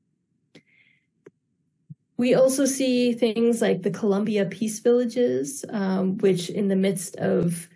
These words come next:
uh, civil war, armed guerrilla groups, uh, have said, "No more weapons, no more war in the confines of our village. We will not take sides in this conflict anymore."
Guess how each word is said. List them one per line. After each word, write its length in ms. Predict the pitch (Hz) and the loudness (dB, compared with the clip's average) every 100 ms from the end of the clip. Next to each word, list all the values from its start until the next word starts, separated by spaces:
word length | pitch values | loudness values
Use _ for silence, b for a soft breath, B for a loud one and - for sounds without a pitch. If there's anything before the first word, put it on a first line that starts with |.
| b b _ | b b _
uh, 400 | - - - - | -8 -8 -6 -6
civil 480 | - - 269 240 240 | -6 -2 0 4 4
war, 460 | 220 208 208 208 202 | 4 0 2 2 0
armed 380 | - 220 220 202 | 0 -2 -2 -2
guerrilla 400 | 208 202 202 196 | -4 -2 -2 -2
groups, 640 | 175 202 202 - - - B B B B B B - | 0 2 2 0 -8 -10 B B B B B B -10
uh, 320 | 226 202 196 160 - - | -6 -4 -2 -4 -6 -10
have 240 | - 240 | 0 0
said, 500 | - 262 240 202 - - _ _ _ - | 4 4 4 2 -6 -14 _ _ _ -6
"No 320 | 220 220 254 | -2 4 4
more 280 | 277 277 247 | 4 2 2
weapons, 600 | 233 233 240 240 240 226 | 2 0 0 0 -4 -4
no 100 | 196 | -2
more 200 | 190 190 | 0 -2
war 420 | 185 208 214 214 | -2 -2 -2 -2
in 140 | 214 196 | -4 -4
the 80 | |
confines 680 | 175 - 208 208 214 208 208 | -4 -4 -4 -4 -4 -4 -2
of 100 | 175 | -2
our 160 | 196 185 | -2 -2
village. 640 | 196 214 220 214 - - B B | -2 -2 -2 -4 -8 -18 B B
We 200 | 233 240 | -2 0
will 200 | 233 220 | 2 2
not 400 | 202 202 226 220 | 2 0 0 -2
take 200 | - 220 | -4 -4
sides 360 | - 196 190 180 | -2 -2 -2 -2
in 140 | 190 | -2
this 180 | 190 - | -2 -6
conflict 480 | - 196 185 175 - | -6 -6 -4 -6 -4
anymore." 680 | 190 190 190 196 196 233 | -2 0 0 -2 -2 -4